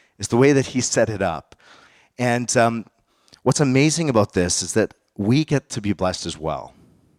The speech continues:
Does God absolutely need us? Does he need me to be standing here right now? I don't know if he needs me to, but he wants me to. And he's called me here. And I am so excited that he has,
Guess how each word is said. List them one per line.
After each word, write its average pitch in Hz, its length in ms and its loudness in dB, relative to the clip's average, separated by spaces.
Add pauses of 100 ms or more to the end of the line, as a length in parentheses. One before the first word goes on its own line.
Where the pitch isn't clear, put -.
(2000)
Does 120 120 -2
God 139 320 4
absolutely 123 540 2
need 98 520 0
us? - 640 -2
Does - 180 -4
he 131 100 -6
need 117 340 0
me 127 140 2
to 127 80 -6
be 127 80 -2
standing 123 320 -2
here 127 120 0
right 131 80 2
now? 135 120 2
I 113 100 2
don't 147 100 -2
know 139 80 2
if 117 120 -4
he 104 80 -6
needs 107 260 -4
me 139 120 -2
to, - 180 -4
but 82 100 -8
he 80 80 -6
wants 90 340 -6
me 113 100 -8
to. 69 280 -14 (680)
And 87 100 -12
he's 85 100 -4
called 117 320 0
me 104 120 -6
here. 71 320 -18 (920)
And 98 140 -4
I 101 180 0
am 110 140 -2
so 120 380 4
excited 101 420 0
that 92 100 -2
he 80 80 -10
has, 76 540 -10